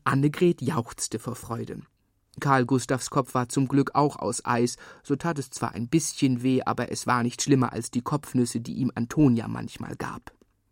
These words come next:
Dann wirbelte der Schnee auf, und der Winter rief: „Karl Gustav Kaltmann, du hast mich enttäuscht, du hast gelogen.“ „Aber,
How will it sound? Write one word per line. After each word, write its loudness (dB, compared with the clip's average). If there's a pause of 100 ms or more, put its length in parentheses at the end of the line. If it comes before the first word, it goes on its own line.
(920)
Dann 8
wirbelte 2
der -2
Schnee 2
auf, -2 (480)
und 4
der 8
Winter 8
rief: 4 (720)
„Karl 10
Gustav 6
Kaltmann, -2 (320)
du 6
hast 2
mich 6
enttäuscht, 0 (300)
du 4
hast 2
gelogen.“ 10 (840)
„Aber, 0